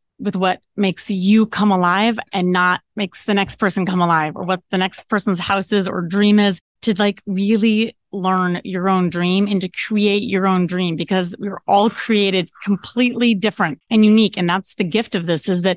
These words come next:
we don't all wanna live in the same house, in the same neighborhood, and doing the same thing. And so do what makes you come alive and create that dream and design your life exactly how you want it. You have the ability.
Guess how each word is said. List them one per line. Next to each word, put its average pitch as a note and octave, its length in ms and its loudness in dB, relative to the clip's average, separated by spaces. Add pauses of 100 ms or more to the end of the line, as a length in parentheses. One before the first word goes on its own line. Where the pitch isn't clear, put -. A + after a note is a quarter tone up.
(120)
we A3+ 80 0
don't A3 180 2
all G3+ 180 4
wanna G#3+ 200 4
live G#3+ 180 2
in G3+ 60 2
the E3+ 60 0
same F3+ 220 -2
house, E3+ 260 0
in F#3+ 60 -4
the E3 60 -4
same F#3+ 200 -2
neighborhood, F3 380 0
and F3 140 -2
doing G#3 220 4
the F#3 60 4
same F3+ 320 0
thing. F3+ 360 -2
And G#3 140 -2
so G3+ 280 -2 (160)
do A#3 160 4
what B3 340 0
makes G#3+ 260 -2
you A3 120 -2
come G#3 220 -2
alive F3+ 420 0 (320)
and G3 160 0
create G#3 400 -2
that G3+ 260 -2
dream F3+ 460 0
and F3 140 0
design F3+ 560 0
your F3+ 220 -4
life E3 480 0
exactly F#3 800 0
how G3+ 200 0
you G3+ 320 2
want G3 280 2
it. E3+ 80 -4
You F#3+ 120 -4
have F#3 300 -4
the F#3+ 140 0
ability. E3+ 520 0